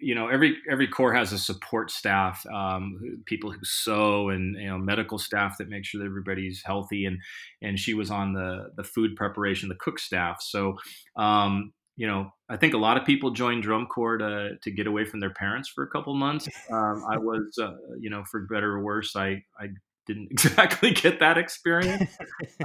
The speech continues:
Speaker 1: Uh, but I was fortunate that I got to spend that time with her. And, uh, as you know, she got to attend the, the twenty nineteen championships, and,
Speaker 2: Right.
Speaker 1: um, she hadn't been to finals in quite some time. So I was able to,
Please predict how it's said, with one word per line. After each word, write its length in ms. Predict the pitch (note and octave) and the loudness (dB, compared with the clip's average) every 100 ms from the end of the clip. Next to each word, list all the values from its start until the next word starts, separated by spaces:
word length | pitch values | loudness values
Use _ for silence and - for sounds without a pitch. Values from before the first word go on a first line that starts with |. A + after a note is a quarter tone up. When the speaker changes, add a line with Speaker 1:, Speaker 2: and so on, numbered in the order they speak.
| A#2 | 10
Speaker 1:
Uh, 220 | A2 A2 | 10 8
but 140 | C3+ C3+ | 12 12
I 80 | B2 | 12
was 160 | B2 | 8
fortunate 440 | - A#2+ - G#2+ G2 | 6 6 6 0 2
that 100 | G#2 | 2
I 80 | |
got 200 | G2+ G2 | 4 2
to 80 | - | 0
spend 260 | - G2 G2 | -10 -4 -4
that 160 | F#2 G2+ | -4 -4
time 160 | F#2+ | -4
with 140 | G2 F#2+ | -4 -2
her. 240 | G2 F#2+ | 0 0
And, 140 | F#2 F#2 - - _ | -2 -6 -18 -20 _
uh, 280 | G#2 F#2+ F#2+ | 0 0 0
as 160 | A#2 G#2+ | -2 2
you 140 | B2 | 4
know, 260 | B2+ A#2 G#2 | 6 6 4
she 180 | - G#2+ | 2 2
got 200 | G2+ G2 | 2 2
to 120 | G#2 | -4
attend 360 | F#2+ G#2 G2+ | -2 -2 0
the, 240 | G2 G2 G2 | 0 0 -2
the 80 | G2 | -10
twenty 240 | - G2+ | -8 -6
nineteen 480 | G2 F#2+ G2 G2 F#2 | -4 -4 -6 -8 -6
championships, 920 | F2 G2 F#2+ F#2+ F2 F#2+ F#2+ - - - | -6 -6 -6 -8 -6 -6 -6 -8 -12 -10
and, 400 | G2+ F#2 F#2 F2+ | -8 -6 -4 -4
Speaker 2:
Right. 180 | F#2+ G#2+ | -4 -6
Speaker 1:
um, 160 | F2+ F#2 - | -8 -10 -6
she 140 | - | 2
hadn't 180 | D3+ B2+ | 4 4
been 140 | A2 G2+ | 2 -2
to 60 | |
finals 440 | - G#2 G#2 G2 F#2+ | -4 -2 -2 -4 -6
in 80 | |
quite 260 | F#2+ G2 - | -6 -8 -8
some 220 | - F2+ | -8 -10
time. 340 | F2+ F#2 F2+ F2+ | -10 -10 -10 -10
So 160 | F#2 | -8
I 40 | F#2 | -8
was 140 | F2+ | -8
able 300 | F#2 F#2 F#2 - | -8 -8 -12 -10
to, 200 | F#2 E2+ | -10 -10